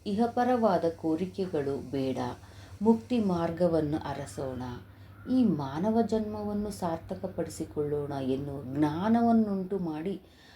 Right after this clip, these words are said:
ಅನುಭವಿಸಿದ ಭೋಗಗಳ ಬಗ್ಗೆ ಒಳಗೊಳಗೆ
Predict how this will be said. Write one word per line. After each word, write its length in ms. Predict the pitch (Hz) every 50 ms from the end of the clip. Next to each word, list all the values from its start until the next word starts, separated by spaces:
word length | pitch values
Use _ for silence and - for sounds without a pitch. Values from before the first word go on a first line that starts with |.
| - - -
ಅನುಭವಿಸಿದ 760 | 139 151 165 185 170 147 143 175 185 196 180 - 175 160 - 147 131 131 127 -
ಭೋಗಗಳ 580 | 180 196 226 220 254 233 220 208 180 165 151
ಬಗ್ಗೆ 560 | 131 - 139 135 120 120 - 139 123 113 117 - - - _ _ - - - - - - - -
ಒಳಗೊಳಗೆ 960 | 139 135 143 143 139 - 135 127 127 117 - 135 139 185 233 226 - - -